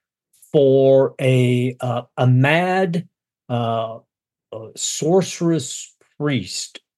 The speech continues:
who built a temple to a defiled deity somewhere near the village of Hamlet. And it was from the village of Hamlet that adventurers, uh,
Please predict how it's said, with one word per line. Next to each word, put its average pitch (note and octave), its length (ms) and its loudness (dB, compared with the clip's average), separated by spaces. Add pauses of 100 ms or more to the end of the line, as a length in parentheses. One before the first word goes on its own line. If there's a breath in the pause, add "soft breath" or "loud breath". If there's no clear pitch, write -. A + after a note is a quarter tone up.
who C3 160 -4
built C3+ 560 0
a A#2 160 -6
temple - 640 -6 (440)
to C3+ 220 2
a A#2 80 2
defiled C#3+ 1000 0 (200)
deity A#2+ 600 -2 (680)
somewhere E3+ 880 2 (320)
near B2 760 2
the G2 120 -10
village G2+ 380 -4
of F#2+ 100 -10
Hamlet. G#2+ 560 -4
And A#2 100 -6
it B2 120 -8
was G3 340 2
from G3+ 220 0
the D#3 80 2
village D#3+ 400 -2
of B2 80 -6
Hamlet E3+ 580 -2
that A#2 140 -4
adventurers, A2+ 1500 -2
uh, A2 440 -4